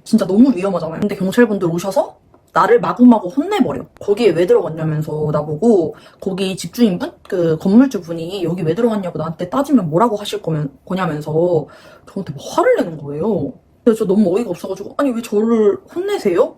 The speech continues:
그래서 "저는 그 집주인분한테 뭐라고 하는 게 아니라 여기 진짜 인명피해 날 것 같아가지고 걱정돼서 말하는 거다."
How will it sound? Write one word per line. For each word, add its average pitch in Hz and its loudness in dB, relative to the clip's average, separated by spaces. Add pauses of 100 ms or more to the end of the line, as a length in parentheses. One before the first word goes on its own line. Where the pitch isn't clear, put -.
그래서 170 -6 (320)
"저는 240 2 (220)
그 - -10
집주인분한테 262 0
뭐라고 190 -2
하는 320 -6
게 233 0
아니라 160 -6 (220)
여기 196 2
진짜 - -8
인명피해 254 0
날 151 -2
것 - -8
같아가지고 180 -6
걱정돼서 269 -6
말하는 302 -2
거다." 220 -8